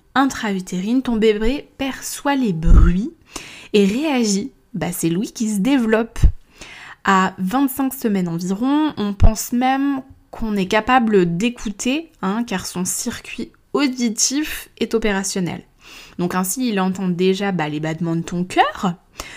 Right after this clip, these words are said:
reconnaît ta voix et sursaute lorsqu'un grand bruit le perturbe. Une claque qui porte,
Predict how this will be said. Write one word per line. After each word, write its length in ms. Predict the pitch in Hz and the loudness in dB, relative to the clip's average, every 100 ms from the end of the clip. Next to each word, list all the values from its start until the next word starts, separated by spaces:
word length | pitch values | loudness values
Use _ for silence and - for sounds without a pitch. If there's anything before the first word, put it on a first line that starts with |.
| 214 185 | -12 -6
reconnaît 540 | 170 240 247 226 214 | 2 2 4 2 0
ta 200 | 208 180 | 0 0
voix 340 | 175 185 262 - _ - _ _ - | 2 0 0 -8 _ -20 _ _ 2
et 240 | 226 - - - | 2 2 -4 -14
sursaute 1000 | - - 233 - - 175 - - - - | -8 0 6 6 6 0 -2 -4 -12 -12
lorsqu'un 500 | - 185 185 - 190 | -4 -2 -2 -2 2
grand 400 | 180 180 175 294 | 4 4 6 8
bruit 540 | 277 202 185 226 285 381 - - | 8 8 6 4 6 4 2 -6
le 200 | 202 240 | 2 4
perturbe. 680 | 277 247 240 - - 180 175 - _ - - - | 4 2 0 -4 0 0 -2 -8 _ -20 -20 -2
Une 160 | 220 180 | 0 0
claque 260 | 175 - | -6 -4
qui 120 | - 247 | 4 4
porte, 640 | - 208 202 208 208 - | 6 6 8 8 6 0